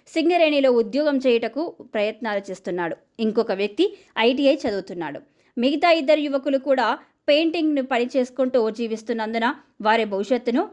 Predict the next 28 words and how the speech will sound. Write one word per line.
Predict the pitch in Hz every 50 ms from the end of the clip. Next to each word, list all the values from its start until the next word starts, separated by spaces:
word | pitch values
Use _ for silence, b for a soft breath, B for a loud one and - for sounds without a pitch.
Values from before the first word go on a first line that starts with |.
| -
దృష్టిలో | 196 196 190 - - 226 226 226
ఉంచుకొని | 220 208 202 - 240 269 262 233 220
వారిని | 214 208 208 208 208 208 214 208
వారి | 202 196 190 196
కుటుంబ | 185 - 180 180 202 202 196
సభ్యుల | 196 - 196 185 180 170
సమక్షంలో | 175 - 190 170 175 - - 240 214 226 233 240
కౌన్సిలింగ్ | 247 - - - _ - - 254 277 311 294 311 302 269 247
నిర్వహించి | 226 208 202 226 226 240 254 247 - 330 - - -
ఆ | 202
యువకులను | 208 208 208 226 247 254 269 240 214 202 196 214 - b b b b 240
మంచిర్యాల | 247 285 277 277 320 294 285 254 247 226
ప్రభుత్వ | 233 233 208 226 247 240 254 -
ఆసుపత్రి | 185 208 214 - - 202 - 196 196
ఆవరణలో | 175 180 185 202 220 240 240 277 320
నిర్వహించుచున్న | 285 254 202 202 208 220 196 185 - 196 - 202 202 202 196 185 B B B B B B 214
డీ | 214 285 311 - -
అడిక్షన్ | 220 220 226 233 226 - - 320 330
సెంటర్లో | 311 - 247 220 208 220 208 202 202 190 190
చికిత్స | 190 - 202 - 220 196 -
గురించి | 214 196 196 190 190 190 - 208 220 214 -
చేర్పించడం | 240 233 233 233 - 233 - 233 196 185 196 214
జరిగిందని, | 202 - 202 175 170 180 190 196 226 226 262 269 B B B B B B -
యువత | 233 269 311 320 320
కూడా | 311 311 285 254 247 226 220
గమనించవలసిన | 208 202 208 226 254 254 254 254 226 214 208 202 226 202
విషయం | 175 170 175 - 240 226 226
ఏమిటంటే | 226 214 214 208 220 214 214 - - -